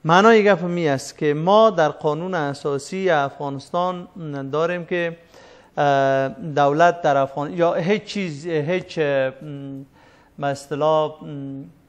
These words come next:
اه، هیچ چیزی در افغانستان خلاف، اه، شریعت اسلام و قانون ا-، چی،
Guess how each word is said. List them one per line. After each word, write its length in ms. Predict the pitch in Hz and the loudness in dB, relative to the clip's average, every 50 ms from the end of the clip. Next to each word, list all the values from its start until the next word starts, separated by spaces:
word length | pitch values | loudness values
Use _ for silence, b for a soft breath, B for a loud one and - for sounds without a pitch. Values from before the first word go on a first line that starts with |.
| _ _ _ b b b b b b b _ - | _ _ _ b b b b b b b _ -6
اه، 380 | 156 156 143 143 139 139 139 135 - - - 160 156 - - - - _ _ _ _ _ _ _ - - | -4 -2 -2 -2 -2 -4 -6 -8 -12 -16 -16 -16 -16 -16 -16 -18 -20 _ _ _ _ _ _ _ -4 6
هیچ 240 | - 254 262 262 | 8 8 8 8
چیزی 460 | 262 - - 247 240 196 175 190 156 143 | 4 0 0 2 2 4 4 2 2 4
در 160 | 151 147 147 | 4 4 6
افغانستان 840 | 147 143 147 151 151 147 147 139 - 190 196 185 165 160 175 185 - - _ _ _ | 4 4 2 -2 -4 -4 -4 -4 0 2 2 2 2 0 -2 -8 -16 -20 _ _ _
خلاف، 480 | - - 160 151 165 180 175 175 - 180 175 170 165 160 165 - - - _ b b b b b b b _ _ - | -12 -8 -4 -2 0 -2 -2 -2 -2 -2 -2 -2 -2 -4 -6 -10 -16 -20 _ b b b b b b b _ _ -10
اه، 460 | 147 143 135 135 135 131 131 131 135 - - | -6 -6 -4 -4 -4 -4 -4 -6 -8 -12 -16
شریعت 520 | - - - 156 143 147 156 165 165 165 170 | -16 -10 -8 -8 -6 -4 -2 -2 -2 -4 -6
اسلام 340 | 151 - - 160 160 160 156 | -8 -8 -8 -8 -8 -8 -8
و 20 | |
قانون 380 | 147 - 143 139 143 151 151 151 | -10 -8 -8 -8 -8 -8 -8 -6
ا-، 380 | 143 139 139 156 170 170 151 | -6 -6 -6 -6 -8 -8 -10
چی، 400 | 135 - - 156 151 143 135 135 | -8 -10 -10 -8 -8 -8 -10 -12